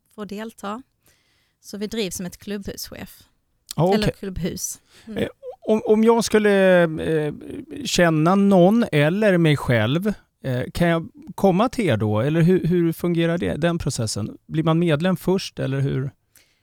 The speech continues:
Speaker 1: Eh, ja, man kan komma till oss och bara boka in ett förutsättningslöst möte. Så re-, visar vi runt i verksamheten. Eh, och sen sätter vi oss ner och snackar lite och tar en kopp kaffe. Och sen får man själv bestämma om man vill bli medlem.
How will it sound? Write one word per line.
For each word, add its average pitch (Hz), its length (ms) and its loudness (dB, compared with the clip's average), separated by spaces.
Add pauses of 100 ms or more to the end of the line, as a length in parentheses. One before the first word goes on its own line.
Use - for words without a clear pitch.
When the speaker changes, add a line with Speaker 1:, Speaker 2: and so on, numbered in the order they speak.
(120)
Speaker 1:
Eh, 202 400 -6
ja, 262 340 -6
man 311 200 -6
kan 269 160 -10
komma 311 260 -6
till 302 140 -8
oss 269 240 -6
och 226 160 -6
bara 240 140 -6
boka 226 280 -6
in 214 140 -6
ett 196 120 -10
förutsättningslöst 175 840 -10
möte. 226 380 -10 (220)
Så - 180 -12
re-, 208 200 -6
visar 226 320 -8
vi 226 120 -6
runt 220 260 -6
i 226 40 -10
verksamheten. 214 920 -10 (640)
Eh, 190 380 -6
och 233 140 -8
sen 180 140 -8
sätter - 280 -8
vi 196 40 -10
oss 190 120 -12
ner 185 240 -10
och 185 240 -12
snackar 208 340 -12
lite 180 280 -12
och 180 80 -14
tar 185 100 -12
en 180 60 -14
kopp - 140 -20
kaffe. - 440 -18 (200)
Och 208 80 -16
sen 190 180 -12
får - 120 -20
man 175 120 -12
själv 240 220 -6
bestämma 220 600 -10
om 208 140 -10
man 190 120 -8
vill 202 140 -8
bli 196 180 -10
medlem. 208 520 -10